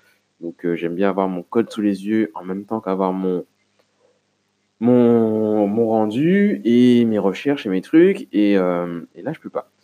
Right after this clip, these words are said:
Donc, euh, c'est soit j'achète un adaptateur pour voir si c'est,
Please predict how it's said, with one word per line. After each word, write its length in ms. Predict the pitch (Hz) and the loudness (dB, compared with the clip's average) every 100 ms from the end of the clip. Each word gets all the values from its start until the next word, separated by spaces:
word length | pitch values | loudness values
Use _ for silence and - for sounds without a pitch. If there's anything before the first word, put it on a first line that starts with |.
| _ _ - | _ _ -8
Donc, 220 | 92 92 | -8 0
euh, 460 | 95 92 92 92 90 | 2 4 4 2 -2
c'est 180 | - | -6
soit 440 | 95 - 147 147 139 | -14 -4 0 2 0
j'achète 300 | 113 - 104 | -2 -6 -4
un 120 | 95 | -2
adaptateur 800 | 92 98 - 98 120 120 123 127 _ _ _ _ _ - | 0 0 0 -2 2 2 2 -4 _ _ _ _ _ -6
pour 160 | 90 | -4
voir 280 | 90 101 95 | 0 -2 -2
si 140 | - | -12
c'est, 460 | 95 - 95 90 - | -14 -4 0 0 -4